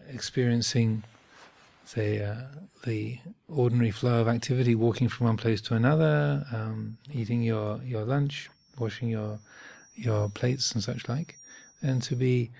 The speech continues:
uh, to be noticing those, uh, or re-, reframing that quality when you have that experience of tasting something that you,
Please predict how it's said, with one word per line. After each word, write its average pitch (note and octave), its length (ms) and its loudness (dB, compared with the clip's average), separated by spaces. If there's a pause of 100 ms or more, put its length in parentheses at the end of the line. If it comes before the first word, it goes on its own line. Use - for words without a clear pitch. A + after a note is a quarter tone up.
(280)
uh, A#2 340 -2 (320)
to C#3 120 -2
be C3+ 160 4
noticing C#3+ 560 4
those, A2+ 380 0
uh, A#2+ 280 -4 (120)
or A#2+ 100 2
re-, C3+ 200 4
reframing C#3+ 680 4
that A#2+ 160 2
quality D#3+ 460 2
when A2+ 120 2
you A#2+ 120 2
have A2+ 180 0
that A2+ 140 -2
experience A#2+ 580 0
of G#2+ 140 -8 (500)
tasting B2 380 4
something A#2 420 2
that A#2 120 0
you, A2+ 320 0